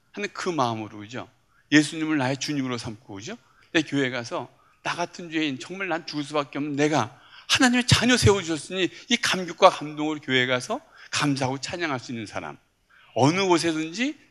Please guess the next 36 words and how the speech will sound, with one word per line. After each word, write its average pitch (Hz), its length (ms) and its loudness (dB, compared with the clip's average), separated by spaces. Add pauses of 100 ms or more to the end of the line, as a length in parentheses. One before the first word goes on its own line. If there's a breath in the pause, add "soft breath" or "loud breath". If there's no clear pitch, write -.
내 151 220 8
주인은 147 440 -2
예수님이라고 139 760 0
해서 131 260 -8 (200 soft breath)
항상 202 320 -4
그 - 140 -6
말씀대로 160 680 0 (120 soft breath)
순종할 226 440 -2
수 151 100 -14
있는 123 160 -6
사람, 98 200 -6 (260 loud breath)
이 151 120 2
사람을 165 380 6
뽑는 156 320 -2
거지, 151 340 -4 (300)
이게 127 180 0
뭐, 147 180 2
교회 135 200 2
다니는 131 320 -4
사람 127 180 -8
뽑는 123 280 -8
게 156 80 -6
아니라, 107 260 -6
여러분들, 92 340 -10
그죠? 98 260 -8 (540)
그래서 131 200 -2
혹시 - 240 0
안 127 200 -2
믿는 175 240 -4
사람도 139 540 -6 (280)
제가 147 200 2
이렇게 151 220 0
말씀을 127 360 -6
전해는 135 400 -4
줘요. 113 240 -4
왜냐하면, 117 520 -6